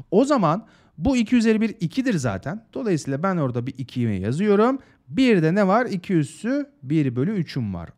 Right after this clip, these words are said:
Artı bir de üç çarpı iki üssü bir bölü üçüm var. Burası iki kere iki dört yaptı zaten. Dolayısıyla burada dört çarpı iki üzeri bir bölü üçüm var. Artı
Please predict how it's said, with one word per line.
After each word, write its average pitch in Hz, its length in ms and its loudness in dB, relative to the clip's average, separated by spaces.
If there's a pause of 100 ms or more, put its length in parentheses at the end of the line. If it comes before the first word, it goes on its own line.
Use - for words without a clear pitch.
Artı 214 540 0 (340)
bir 240 120 -2
de 214 160 0
üç - 300 0
çarpı 143 640 0 (200)
iki 160 280 -2
üssü 123 420 -2
bir 113 240 -2
bölü 101 180 -2 (100)
üçüm 90 420 -12
var. 240 340 -2 (340)
Burası 233 240 0
iki 202 200 -4
kere 190 180 4
iki 156 220 -2
dört 175 280 2
yaptı 110 280 -4
zaten. 104 440 -6 (480)
Dolayısıyla 139 580 0
burada 120 360 -2
dört 220 380 2
çarpı 139 540 0 (100)
iki 147 260 -4
üzeri 113 440 0
bir 151 260 -2
bölü 208 140 2
üçüm 202 460 -2
var. 226 200 2 (380)
Artı 208 580 0